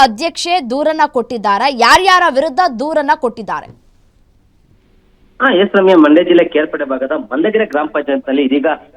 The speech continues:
Speaker 2: ನರೇಗಾ ಕಾಮಗಾರಿಯಲ್ಲಿ ಭಾರಿ ಅವ್ಯವಹಾರ ಆದ ಆರೋಪ ಕೇಳಿ ಬಂದಿದೆ. ಏನು ಗ್ರಾಮ ಪಂಚಾಯತಿ ಪಿ ಡಿ ಒ ಸುವರ್ಣ ಇರ್ಬೋದು, ಇಂಜಿನಿಯರ್ ಪಾರ್ಥ ಹಾಗೂ ಕಾರ್ಮಿಕ ಸಂಘಟನೆ ಮುಖಂಡ ಗೋಪಾಲ್ ವಿರುದ್ಧ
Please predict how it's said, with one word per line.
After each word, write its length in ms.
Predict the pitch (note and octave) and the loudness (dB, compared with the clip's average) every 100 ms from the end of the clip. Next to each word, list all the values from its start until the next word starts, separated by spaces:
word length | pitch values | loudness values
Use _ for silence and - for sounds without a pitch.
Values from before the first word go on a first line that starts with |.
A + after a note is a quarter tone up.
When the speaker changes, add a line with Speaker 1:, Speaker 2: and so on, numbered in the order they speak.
| - | -6
Speaker 2:
ನರೇಗಾ 320 | C#3 G3 A3+ | -2 0 -2
ಕಾಮಗಾರಿಯಲ್ಲಿ 720 | G#3+ D#3 D#3+ C#3+ C#3 C3+ E3 | -2 -2 -2 -2 0 -2 -4
ಭಾರಿ 280 | A2 D3 G3 - C#3+ | -4 -2 -2 -2 -4
ಅವ್ಯವಹಾರ 460 | C#3+ E3+ D#3+ D#3 | -2 0 0 -2
ಆದ 220 | D3 C#3 C#3 | -2 -2 -4
ಆರೋಪ 420 | B2 B2+ C#3+ - A#2+ - | -2 -2 -4 -4 -8 -4
ಕೇಳಿ 140 | D3 | -4
ಬಂದಿದೆ. 440 | C3+ B2 B2+ D3+ D3+ | -2 -4 -2 -2 0
ಏನು 160 | G3 | -2
ಗ್ರಾಮ 240 | C3 C3 D#3+ | -2 -4 -4
ಪಂಚಾಯತಿ 380 | E3 E3 D#3 C#3+ | -4 -6 -4 -6
ಪಿ 160 | D3+ | -2
ಡಿ 60 | D3+ | -2
ಒ 120 | D3+ | -2
ಸುವರ್ಣ 300 | D3+ C3+ D#3+ | -2 -4 -2
ಇರ್ಬೋದು, 460 | D#3+ D3 D3+ E3 F#3+ - - - | -4 -4 -4 -2 -4 -8 -20 -10
ಇಂಜಿನಿಯರ್ 440 | D#3 F#3 F#3 F3 - | -4 -2 -2 -2 -4
ಪಾರ್ಥ 260 | D3+ - | -8 -6
ಹಾಗೂ 280 | G#3 F#3+ F#3 | -4 -4 -4
ಕಾರ್ಮಿಕ 320 | - D#3 F3+ | -4 -4 -4
ಸಂಘಟನೆ 300 | F3 D#3 D3+ | -4 -2 -2
ಮುಖಂಡ 260 | C#3+ C#3+ C#3+ | -2 -2 -2
ಗೋಪಾಲ್ 440 | B2 D#3+ G3+ G#3+ | -2 -2 -2 -2
ವಿರುದ್ಧ 220 | E3 D3+ | -2 -2